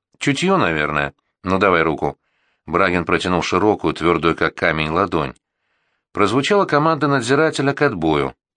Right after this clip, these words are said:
В чреве тоннеля скрежет и лязг. Глухие удары кувалд по клиньям. «Гонят и гонят разбойники», — вполголоса ругался Тимофей, опуская тяжесть колотого камня в тачку.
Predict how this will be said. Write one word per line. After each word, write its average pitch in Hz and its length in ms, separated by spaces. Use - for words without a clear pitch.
В - 100
чреве 101 380
тоннеля 107 580
скрежет 143 680
и 143 120
лязг. 82 480
Глухие 82 400
удары 95 300
кувалд 98 480
по 95 140
клиньям. 76 600
«Гонят 196 480
и 196 60
гонят 95 420
разбойники», — 80 840
вполголоса 90 720
ругался 85 440
Тимофей, 87 640
опуская 131 580
тяжесть 113 460
колотого 101 460
камня 120 360
в - 60
тачку. 73 520